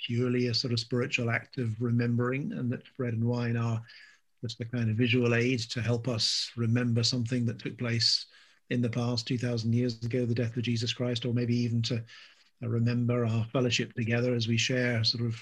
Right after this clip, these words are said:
um, you know, the, the, the, um, uh, the bread and wine together. That seems to be kind of an important part of what we're,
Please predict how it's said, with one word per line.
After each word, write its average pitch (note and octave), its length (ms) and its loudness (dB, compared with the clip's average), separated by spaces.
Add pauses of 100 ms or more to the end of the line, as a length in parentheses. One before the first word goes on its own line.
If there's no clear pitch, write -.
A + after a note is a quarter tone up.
(160)
um, A2+ 440 0
you B2+ 120 -6
know, A#2 80 -2
the, A#2 220 -2
the, B2 260 -8
the, B2 240 -6
um, A#2+ 260 -4 (760)
uh, B2 60 -6
the A#2+ 100 -4
bread A#2+ 220 0
and B2 80 4
wine A#2+ 180 2
together. B2 320 0
That F3 140 0
seems D3 200 2
to C3 60 -4
be C3 200 4
kind B2+ 200 0
of B2+ 60 2
an B2 60 2
important A#2 600 -2
part D3+ 320 2
of G#2 140 -2
what A2 180 -2
we're, G#2+ 240 -6